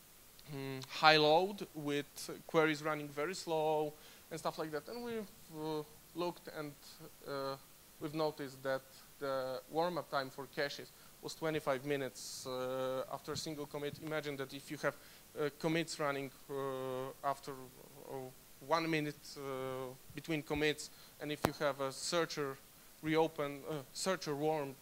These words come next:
for twenty-five minutes, uh, you'll have to wait. The load is going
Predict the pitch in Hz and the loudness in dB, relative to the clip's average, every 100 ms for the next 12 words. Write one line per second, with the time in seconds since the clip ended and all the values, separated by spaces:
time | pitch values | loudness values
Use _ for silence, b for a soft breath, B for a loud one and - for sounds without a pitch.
0 | - - 143 - 170 156 143 131 131 151 | -12 -4 -4 -2 0 0 0 -2 -2 -2
1 | 143 131 - - 139 131 131 131 - - | -2 -4 -8 -10 -8 -6 -6 -8 -12 -20
2 | - 156 147 143 165 160 143 - B B | -14 -10 -8 -6 0 2 2 0 B B
3 | B - 147 147 147 135 131 - 135 131 | B -6 0 4 2 2 -6 -2 0 0